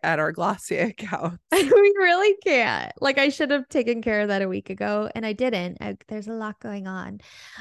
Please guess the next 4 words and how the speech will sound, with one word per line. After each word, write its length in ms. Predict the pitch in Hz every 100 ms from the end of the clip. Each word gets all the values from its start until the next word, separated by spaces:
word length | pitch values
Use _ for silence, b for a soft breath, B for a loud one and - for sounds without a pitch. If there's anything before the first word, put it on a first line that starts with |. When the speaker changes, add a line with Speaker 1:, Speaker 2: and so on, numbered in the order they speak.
| B 226
Speaker 2:
Um, 520 | 233 214 202 208 185 _ _ _ -
so 580 | - 220 202 202 202 208 _ _ _ -
this 220 | 202 -
weekend, 640 | 202 196 196 190 196 -